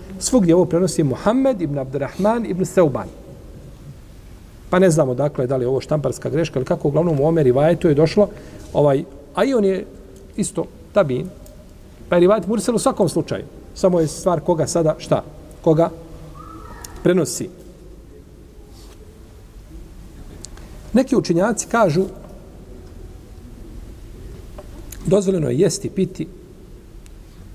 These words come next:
dok se ne vidi zora po putevima. Znači, voziš auto i ne treba ići svjetlo, otprilike. A već se zora, već to je već dobro,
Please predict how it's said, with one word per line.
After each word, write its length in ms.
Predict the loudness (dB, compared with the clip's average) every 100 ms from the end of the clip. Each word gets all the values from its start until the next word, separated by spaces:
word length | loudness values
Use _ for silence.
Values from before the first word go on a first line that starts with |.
| -20 -20 -20 -20 -20 -20 -18 -6
dok 240 | 0 0 0
se 140 | 0
ne 120 | 2
vidi 260 | 2 2 2
zora 260 | 4 4
po 140 | 2 -2
putevima. 640 | -4 -2 -2 -2 -6 -8 -14 -16 -18 -18 -16 -18 -18 -18 -18 -16 -16 -14 -16 -16 -16 -6
Znači, 300 | 0 0 2
voziš 400 | 4 4 4 2
auto 420 | 2 2 0 -6 -4
i 60 | -2
ne 100 | -2
treba 240 | 0 0
ići 180 | 0 0
svjetlo, 260 | -2 -2 -8
otprilike. 540 | -8 -12 -12 -14 -16 -16 -16 -18 -18 -16 -16 -16 -14 -16 -14 -14 -16 -12
A 100 | -6
već 160 | 2 2
se 160 | 4 4
zora, 260 | 4 4
već 240 | 2 -2 -4
to 160 | -2
je 60 | 0
već 160 | -2
dobro, 360 | 2 2 4 -2